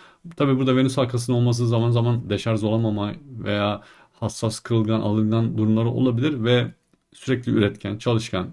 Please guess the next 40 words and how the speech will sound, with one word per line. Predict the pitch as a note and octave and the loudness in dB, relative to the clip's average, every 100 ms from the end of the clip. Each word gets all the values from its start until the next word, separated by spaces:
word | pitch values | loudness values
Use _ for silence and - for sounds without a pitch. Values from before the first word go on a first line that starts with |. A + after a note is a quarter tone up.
| - | -8
güçlü | A2+ A#2+ C3 A#2+ | -4 -2 0 0
hisler, | A#2 - G2 F2 - | 0 -2 -6 -6 -6
öngörülere | A2+ A2+ G#2+ G#2 G2+ G2 | -2 2 2 0 0 -2
sahip | G2 G2+ G2+ G#2 | -2 -4 -2 -4
olma | F#2 F#2 | -4 -4
anlamında | F2+ F#2 F#2 | -4 -4 -6
da | F2 - | -8 -2
önemli | A2+ G2+ G2 | 0 0 -4
tabii | G2 F2 E2+ | -6 -6 -4
ki. | C#3+ C#3+ - - - _ - | -4 -6 -14 -20 -20 _ -2
Ve | A#2+ A#2+ A2 | 2 2 -2
hisler | - B2+ - D3 E3+ - | -4 -6 0 0 0 -2
aslında | A#2+ - C#3+ - | -4 -2 -4 0
iyi. | C3 A2+ A2 - - - A#2+ | 2 2 0 -10 -20 -12 -4
Burada | A#2+ B2 | 0 0
Süleyman | - A#2+ B2 | -2 0 2
halkası | A#2+ A#2 - - | 2 0 -4 -6
olması, | G2 F#2 - A2 | -4 -4 -4 -4
Venüs | G#2 A#2 A#2 | 0 0 0
halkası, | G#2+ - F2 - B2 B2+ B2 - - _ - | -2 -2 -10 -2 0 0 -4 -20 -20 _ -2
yine | B2+ B2 A#2+ C#3 | 2 2 0 0
insanları | A#2+ A#2 B2 A#2+ B2 | 0 2 2 2 2
anlama, | A#2+ A#2 G#2 G#2 | 2 2 2 0
onları | A2 A2 A2+ A#2 | 0 2 0 -2
analiz | A2+ A2 A#2 A2+ | 0 0 2 0
etme | - A2+ | -2 -6
konusunda | A#2 A2 - A2+ | -2 -4 -2 -2
da, | B2 D3+ - - _ - | -2 -2 -6 -20 _ -12
e, | - | -4
meslek | B2+ A#2+ C3 A#2+ | -2 0 0 2
hayatında | A2 A2+ C3 | 2 2 -2
kendisine | B2 A#2+ A#2 C3 | -2 -2 0 0
avantajlar | A#2+ A#2+ B2+ C3 | 0 0 0 -2
sağlayacaktır. | B2+ A#2+ A#2+ B2+ G#2 | 0 0 0 -2 0
Özel | G#2 A#2 | 2 4
hayatında | A#2 A2 A2+ G#2+ | 4 2 0 0
da | F2+ | 0
böyle | F2 F2 | 0 -2
tabii | F#2 F2 | -2 -4
ki. | - E3 | -2 -4